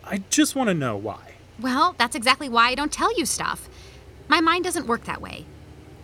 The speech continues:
Speaker 2: If you want to know what I'm thinking, on the other hand, I could definitely tell you.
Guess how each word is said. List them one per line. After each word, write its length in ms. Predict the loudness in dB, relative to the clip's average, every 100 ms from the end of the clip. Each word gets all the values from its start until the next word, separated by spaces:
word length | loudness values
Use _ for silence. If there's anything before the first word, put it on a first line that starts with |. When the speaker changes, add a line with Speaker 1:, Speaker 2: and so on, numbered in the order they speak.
| -20 -6 -4
Speaker 2:
If 120 | -2
you 100 | 0
want 140 | 0
to 40 | 0
know 120 | -2
what 120 | -2
I'm 140 | -2 -4
thinking, 640 | -2 -2 -2 -4 -4 -6 -8 -16 -2
on 140 | 0 2
the 100 | -2
other 140 | -4
hand, 320 | -4 -2 -2
I 80 | -2
could 120 | -2
definitely 380 | -2 -2 -6 -8
tell 240 | -2 0
you. 260 | 0 -4